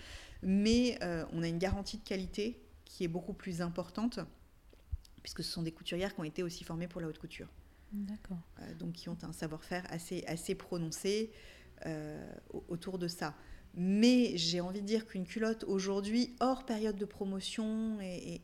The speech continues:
Speaker 1: et, et, et, et de Black Friday et de soldes, parce que malheureusement beaucoup de marques le font aussi,
Speaker 2: Mhm.
Speaker 1: euh,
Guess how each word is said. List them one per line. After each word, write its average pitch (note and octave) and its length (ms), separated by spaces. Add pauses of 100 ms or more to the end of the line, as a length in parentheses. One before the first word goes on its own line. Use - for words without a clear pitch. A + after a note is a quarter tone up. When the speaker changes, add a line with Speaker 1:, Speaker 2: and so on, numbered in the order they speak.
Speaker 1:
et, E3 240
et, - 220
et, - 220
et - 40
de D#3+ 120
Black D#3+ 240
Friday F#3+ 540
et E3+ 40
de D#3 120
soldes, F#3+ 460
parce D#3 200
que - 100
malheureusement D#3+ 540
beaucoup - 260
de E3 60
marques E3+ 260
le E3 60
font - 240
aussi, F3 300
Speaker 2:
Mhm. G3 60 (540)
Speaker 1:
euh, E3+ 180